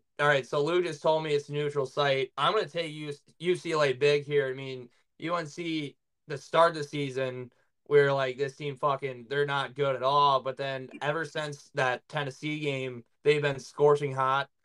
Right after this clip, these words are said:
So that makes this, like, way more interesting. But, uh, U C L A, Jamie Jaquez is fucking stepping up like crazy and being, like, almost, like, their fucking main guy. I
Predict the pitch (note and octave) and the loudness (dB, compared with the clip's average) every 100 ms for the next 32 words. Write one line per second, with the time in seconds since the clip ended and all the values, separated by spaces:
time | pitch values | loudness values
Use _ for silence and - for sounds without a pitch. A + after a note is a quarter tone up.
0 | _ _ D3 D3+ D3+ D#3+ D#3 D#3+ C#3+ C#3+ | _ _ -4 -2 -2 -6 -6 -6 -4 -4
1 | B2+ C#3 D3 C#3+ C3+ C#3 C#3+ - C3 B2 | -4 0 2 2 -4 -6 -10 -10 -10 -10
2 | A#2+ _ _ _ _ D3+ D3+ C#3+ C3+ B2 | -12 _ _ _ _ 4 6 6 4 0
3 | - D3 F3 F3+ F3+ D3+ D3+ D#3+ E3+ - | -6 -12 -8 -2 0 2 2 2 -2 -6
4 | _ C#3 D#3+ G3 F3+ D#3+ C#3+ - D3 D#3+ | _ -12 -6 -4 0 0 -2 0 2 2
5 | D3 C#3+ - D3+ C3+ C3+ A#2+ - - - | 0 -6 -6 -6 -6 -8 -12 -20 -12 -8
6 | D#3 D#3+ D3 C#3 B2+ - D3 D3 D3+ C3+ | -6 -4 -2 -2 -4 -4 0 0 -2 -8
7 | B2+ B2+ B2 C#3+ C#3+ C#3+ A#2+ - _ _ | -8 -8 -6 -4 -2 -2 -2 -8 _ _
8 | _ - F3+ F3+ E3 D3+ G3 - _ _ | _ 0 2 2 2 -2 -2 -8 _ _
9 | _ _ D#3+ D3+ F3 D#3 C#3+ C3 C#3 D3+ | _ _ -6 -4 -2 -2 -2 -6 -6 -6
10 | C#3+ C#3 D3+ C3+ B2+ | -2 2 2 2 0